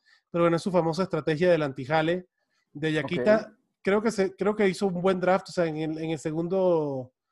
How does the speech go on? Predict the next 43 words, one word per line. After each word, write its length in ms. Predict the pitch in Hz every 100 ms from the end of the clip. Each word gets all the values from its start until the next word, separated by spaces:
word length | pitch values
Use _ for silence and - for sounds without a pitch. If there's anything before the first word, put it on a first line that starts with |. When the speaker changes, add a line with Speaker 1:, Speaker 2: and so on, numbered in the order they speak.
| _ _ _ -
Speaker 1:
eh, 360 | 156 151 156 160
en 100 | 151
el 160 | 151
pick 240 | - 185 160
dos 420 | 185 190 - -
se 140 | - 151
fue 120 | 156
con 120 | 175
Zeke 260 | 165 180 180
Elliott, 240 | 175 180
que 100 | -
es 280 | 151 - - _ -
creo 120 | 165
que 80 | 165
el 40 |
jugador 300 | 156 147 151
favorito 380 | 175 160 143 170
de 40 |
fantasy 360 | 165 160 165 170
de 80 | 147
Yaka, 520 | 180 190 214 220 - _ _ _ _ _ _
y 140 | 165 147
remata 340 | 151 160 180
con 100 | 170
Chris 180 | 170 160
Carson, 380 | 185 185 208 202
y 80 | 170
después 320 | 160 - 156
se 100 | 180
tira 440 | - 180 185 180 -
cuatro 400 | 185 185 185 190
wide 180 | 185 180
receivers 580 | 180 180 180 185 180 - -
con 140 | 151
mucho 380 | 165 185 185 196
potencial, 680 | 165 139 131 165 185 226 - _ _ _ _ -
con 180 | 151 156
Evans, 400 | 165 175 170 156
Juju, 560 | 160 175 156 175 180 170
McLaurin 640 | 156 143 156 165 175 175
y 100 | 160
Michael 320 | 147 151 170
Gallup. 340 | 170 185 226